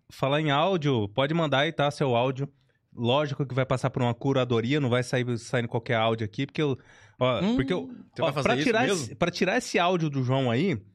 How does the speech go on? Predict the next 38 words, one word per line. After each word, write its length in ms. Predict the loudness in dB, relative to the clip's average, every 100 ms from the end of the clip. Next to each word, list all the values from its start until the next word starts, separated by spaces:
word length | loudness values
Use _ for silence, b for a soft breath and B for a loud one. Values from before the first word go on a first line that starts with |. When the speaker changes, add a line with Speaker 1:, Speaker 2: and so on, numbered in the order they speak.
| _ _ _
Speaker 1:
ó, 140 | -2 -2 -8 -16 -14
n-, 380 | -8 -4 -4 -2
não 80 | 0
é 40 |
mentira 380 | 2 0 0 0
não, 80 | 0
eu 40 | 0
vou 80 |
desbloquear 400 | 0 0 -2 -2
aqui 140 | -4 -2
pra 120 | -2
Speaker 2:
Ó, 40 |
Speaker 1:
mostrar, 420 | 0 -2 -2 0 2
Speaker 2:
cadê 120 | 2
Speaker 1:
ó. 20 |
Speaker 2:
meus 140 | 0 0
amigos? 240 | -2 -2
Manda 160 | -2 -2
áudio 180 | -4 -6
falando 260 | -2 0
que 120 | 0 0
me 140 | 0
ama 200 | 2 0
aí, 100 | 0
ó, 80 | 0
vou 100 | -2
pagar 220 | -4 -4
cerveja 400 | 0 0 0 0
aqui, 120 | -2
que 60 | -4
ele 80 | -2
me 80 |
deu 120 | -2 -2
seis 260 | 0 -2
fardinhos 380 | 0 -2 0 0
dessa 160 | -2 -4
aqui, 180 | -10
ó. 60 | -14